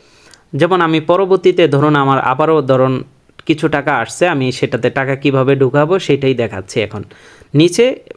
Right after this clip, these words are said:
ডিপিএস এর নাম্বারটা দিবেন, এরপরে আপনি যত টাকা রাখতে চান, এটা একশো টাকাও হইতে পারে, পাঁচ লাখও হইতে পারে, যত ইচ্ছা আপনি জমাইতে পারবেন। এবং ইন্টারেস্ট রেটটাও কিন্তু ভালো। ধরুন আমি এক হাজার টাকাই দিলাম,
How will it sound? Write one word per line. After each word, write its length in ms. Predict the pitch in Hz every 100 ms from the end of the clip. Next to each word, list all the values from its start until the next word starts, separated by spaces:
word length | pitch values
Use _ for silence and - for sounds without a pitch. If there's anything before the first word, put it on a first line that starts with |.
| - 110
ডিপিএস 580 | 131 143 147 170 165 180
এর 60 |
নাম্বারটা 500 | 170 143 139 147 160
দিবেন, 300 | 156 170 214
এরপরে 320 | 202 156 170 156
আপনি 240 | 147 147
যত 240 | 135 165
টাকা 280 | 208 202 160
রাখতে 320 | 127 - 123
চান, 220 | 98 104 120
এটা 160 | 247 330
একশো 220 | 302 -
টাকাও 300 | 185 160 165
হইতে 220 | 160 151
পারে, 220 | 135 131 123
পাঁচ 360 | - 180 -
লাখও 280 | 185 156 151
হইতে 240 | 139 139
পারে, 260 | 135 131 131 - - - _ -
যত 320 | 123 185 214 220
ইচ্ছা 400 | 214 185 - 165
আপনি 220 | 143 139
জমাইতে 440 | 131 127 127 127
পারবেন। 360 | 110 107 98 92 - _ _
এবং 360 | 131 139 214 220
ইন্টারেস্ট 540 | 147 151 170 165 156 135
রেটটাও 420 | 135 139 190 214
কিন্তু 320 | 160 151 139
ভালো। 380 | 117 107 110 104 - -
ধরুন 240 | 170 294 294
আমি 200 | 240 185
এক 120 | 139
হাজার 220 | 143 135 135
টাকাই 280 | 135 131 127
দিলাম, 320 | 113 110